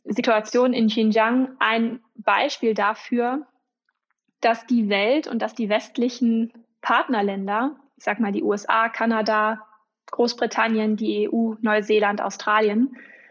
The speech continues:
dass die, Japan würde ich auch mit dazu zählen, dass die viel stärker zusammenstehen müssen und diese roten Linien gemeinsam benennen müssen. Wenn wir das nicht tun, dann haben wir auch keinen Pfund, mit dem wir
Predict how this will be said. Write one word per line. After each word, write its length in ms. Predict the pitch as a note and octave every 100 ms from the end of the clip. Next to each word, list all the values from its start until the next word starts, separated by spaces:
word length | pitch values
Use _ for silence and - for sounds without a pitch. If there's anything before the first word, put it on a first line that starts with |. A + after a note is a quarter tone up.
| _
dass 200 | - G#3+
die, 380 | - A3 G#3+ G#3+
Japan 440 | - G3 G#3 G#3+ G3+
würde 140 | G3+
ich 100 | -
auch 80 | A3+
mit 180 | A3+ G#3+
dazu 300 | G3+ - G#3+
zählen, 440 | - G#3 A3+ C4 - _ _
dass 160 | A3+ -
die 120 | A3
viel 400 | - - C#4+ D#4
stärker 520 | - C4+ A#3 B3 B3
zusammenstehen 800 | - G#3+ A#3 C#4 B3+ - G#3 G3+
müssen 500 | G3+ G3 A3+ C4 - _ _ _ _ -
und 360 | A#3+ B3 - - -
diese 200 | B3+ B3+
roten 340 | A3 B3 B3+
Linien 400 | A3+ B3 B3+ A3+
gemeinsam 640 | G#3+ G#3 G#3 A#3+ A3+ F#3+ G3
benennen 340 | G3 F#3+ G3
müssen. 440 | G3 F3+ B3+ A3 -
Wenn 260 | A3 A#3 C4+
wir 80 | B3
das 240 | A3+ -
nicht 180 | G#3+ -
tun, 360 | - B3 D#4 G4 _ _ _ _ _ _ _
dann 380 | A3+ A3+ B3 B3
haben 340 | - A3+ B3 B3+
wir 180 | B3+ -
auch 120 | -
keinen 300 | - A3+ A3+
Pfund, 360 | - C#4+ B3+
mit 160 | A#3 A3
dem 240 | A3+ A#3
wir 400 | G#3+ A#3 A3+ A#3